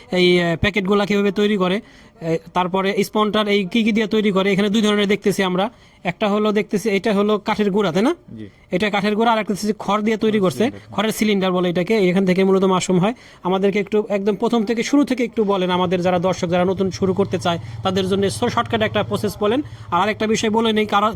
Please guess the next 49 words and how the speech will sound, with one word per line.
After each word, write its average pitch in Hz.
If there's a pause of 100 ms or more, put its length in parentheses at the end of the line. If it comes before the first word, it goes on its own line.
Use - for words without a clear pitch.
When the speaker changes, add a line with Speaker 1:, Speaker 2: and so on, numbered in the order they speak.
Speaker 1:
কারো 208
যদি 240 (360)
প্রশিক্ষণ 262
হাতে 180
কলমে 247
নেওয়ার 247
প্রয়োজন 240
হয়, 240 (240)
তারা 196
কিন্তু 220
ভাইয়ের 185
কাছ 202
থেকে 226
নিতে 233
পারবেন 226
এবং 226
সম্পূর্ণ 247
ফ্রিতে 214
সে 196
আপনাদেরকে 196
প্রশিক্ষণ 180
দেবে। 139 (280)
আমাদেরকে 202
একটু 190
প্রথম 233
থেকে 202
বলেন 165
কীভাবে 190
কী, 170
কী 175
করেন, 160
একটু 165
প্রসেসটা 170
বলেন। 127 (360)
Speaker 2:
জি, 117
আসসালামু 139
আলাইকুম। 143 (1200)
যে 120
আমি 160
আজকে 165
বিগত 151
তিন 160
বছর 151
ধরে 156 (100)
এই 131
মাশরুমটা 135
চাষ 143
শুরু 131
করছি। 147